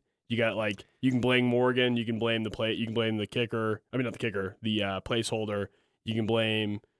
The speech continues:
T V timeouts. You can blame the coach, whatever you wanna say.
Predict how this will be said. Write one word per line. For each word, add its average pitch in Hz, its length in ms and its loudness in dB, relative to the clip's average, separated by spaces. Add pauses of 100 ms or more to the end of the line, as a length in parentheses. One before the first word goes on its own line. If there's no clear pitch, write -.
(280)
T 123 120 2
V 110 160 0
timeouts. 101 640 -2
You 110 100 -6
can 107 80 -4
blame 101 160 -2
the 98 80 -4
coach, 104 380 -2
whatever 101 260 0
you 101 80 -2
wanna 98 140 -2
say. 101 400 -2